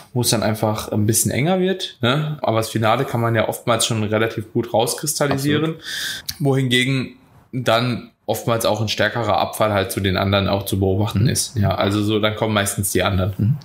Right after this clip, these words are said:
Speaker 1: Ja.
Speaker 2: Schon.
Speaker 1: Letztes Jahr bei der A N B F beispielsweise war es nicht so, da hatten wir ja auch drüber gesprochen, wo
Speaker 2: Mhm.
Speaker 1: der Arne Otte nicht ins Finale kam mit seinem Conditioning
Speaker 2: Mhm.
Speaker 1: oder auch dein Klient, der
Speaker 2: Mhm.
Speaker 1: ein ultra gutes Conditioning
Speaker 2: Mhm.
Speaker 1: beispielsweise gebracht hatte.
Speaker 2: Mhm.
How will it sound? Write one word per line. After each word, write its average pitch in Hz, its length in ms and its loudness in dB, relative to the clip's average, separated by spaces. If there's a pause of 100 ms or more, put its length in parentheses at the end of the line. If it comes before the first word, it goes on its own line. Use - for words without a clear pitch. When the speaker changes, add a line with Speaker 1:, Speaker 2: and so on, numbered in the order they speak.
Speaker 1:
Ja. 98 160 2
Speaker 2:
Schon. - 320 0 (180)
Speaker 1:
Letztes 131 460 0
Jahr 160 160 0
bei 117 80 2
der 104 140 2
A 123 80 2
N 147 100 0
B 151 60 0
F 143 140 -4
beispielsweise 107 540 0
war 98 60 2
es 98 100 0
nicht 123 140 0
so, 170 100 2
da 120 100 2
hatten 117 200 -2
wir 107 80 2
ja 107 80 2
auch - 100 0
drüber 135 280 -2
gesprochen, 131 360 -2
wo 107 60 4
Speaker 2:
Mhm. 104 60 2
Speaker 1:
der 90 120 2
Arne 107 240 0
Otte 131 400 0
nicht 131 260 0
ins 127 140 0
Finale 120 320 0
kam 131 220 -2
mit 120 100 -2
seinem 120 220 0
Conditioning 131 480 0
Speaker 2:
Mhm. - 80 -10
Speaker 1:
oder 113 220 2
auch - 120 -2
dein 113 320 -2
Klient, 131 500 0
der 107 360 0
Speaker 2:
Mhm. 107 60 -2
Speaker 1:
ein 107 40 -2
ultra 120 280 0
gutes 123 300 0
Conditioning 117 440 0
Speaker 2:
Mhm. 107 60 2
Speaker 1:
beispielsweise 101 500 0
gebracht 101 400 0
hatte. 151 320 2
Speaker 2:
Mhm. 110 60 0